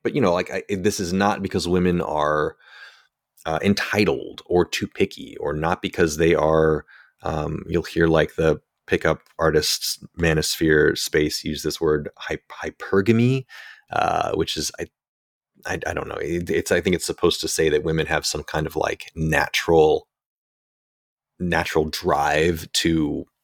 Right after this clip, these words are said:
to match with someone who is, uh,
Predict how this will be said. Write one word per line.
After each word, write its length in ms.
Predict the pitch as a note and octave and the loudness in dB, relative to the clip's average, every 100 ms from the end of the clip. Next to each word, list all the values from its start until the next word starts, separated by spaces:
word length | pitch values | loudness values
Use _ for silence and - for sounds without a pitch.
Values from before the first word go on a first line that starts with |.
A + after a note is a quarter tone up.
| _ | _
to 460 | - E2 D2+ C#2 - _ _ _ _ _ _ _ _ _ _ _ - | -6 -4 -4 -6 -8 _ _ _ _ _ _ _ _ _ _ _ -8
match 440 | F2+ E2 D2+ - | -2 -2 -2 -2
with 120 | F2+ | -2
someone 340 | - F2 F2 F2 | 0 2 2 4
who 180 | F#2 | 4
is, 380 | E2+ E2 E2 - - | 4 2 0 -4 -4
uh, 460 | D2+ - - - | -6 -6 -6 -6